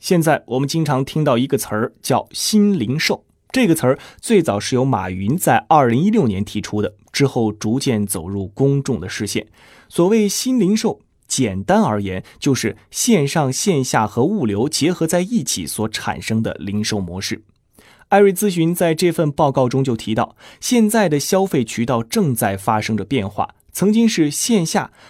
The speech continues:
走向线上，现在则是线上开拓线下，以迎合消费新趋势。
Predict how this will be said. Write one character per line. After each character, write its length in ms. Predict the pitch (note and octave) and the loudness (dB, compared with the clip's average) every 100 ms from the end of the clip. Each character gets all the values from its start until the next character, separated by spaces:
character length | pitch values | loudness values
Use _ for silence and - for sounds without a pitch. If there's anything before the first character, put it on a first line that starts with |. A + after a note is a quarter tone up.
| _ | _
走 320 | - B2 F2+ - | -4 -4 -2 -2
向 260 | G#3+ D#3 | -2 0
线 220 | - G#2 | -2 -4
上， 180 | - F#2+ - _ _ | -4 -8 -8 _ _
现 320 | - - A#3 G3+ | -4 2 4 4
在 160 | G#3+ | 2
则 160 | C3 A2+ | 2 0
是 240 | - A2 - _ | 0 -4 -6 _
线 340 | - C4 G3 | -2 0 2
上 260 | D#3 E3+ - _ | 2 -2 -4 _
开 340 | - A3+ A#3 | -6 -2 -2
拓 220 | A#3 - | 0 -2
线 240 | G2+ A2+ F2+ | -2 -4 -4
下， 200 | - - _ | -8 -10 _
以 180 | G#2+ G2 | -6 -2
迎 120 | A2 | -2
合 180 | A#2+ A2 | 0 -2
消 240 | - A2 | 0 0
费 160 | G#2+ F2 | 0 -6
新 200 | - A2+ | -2 -2
趋 120 | A2+ | 0
势。 200 | G#2 - | -6 -6